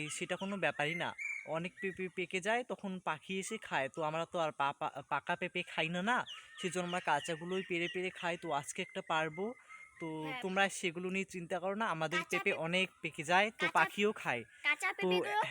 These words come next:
Speaker 1: হ্যাঁ।
Speaker 2: পেকে, মানে, রান্না করে খাওয়া যায়।
Speaker 1: হ্যাঁ, দেখো কত সুন্দর একেবারে।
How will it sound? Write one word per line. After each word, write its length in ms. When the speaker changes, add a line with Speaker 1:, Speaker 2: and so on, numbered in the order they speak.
Speaker 1:
হ্যাঁ। 260
Speaker 2:
পেকে, 120
মানে, 280
রান্না 280
করে 180
খাওয়া 300
যায়। 280
Speaker 1:
হ্যাঁ, 360
দেখো 240
কত 340
সুন্দর 600
একেবারে। 500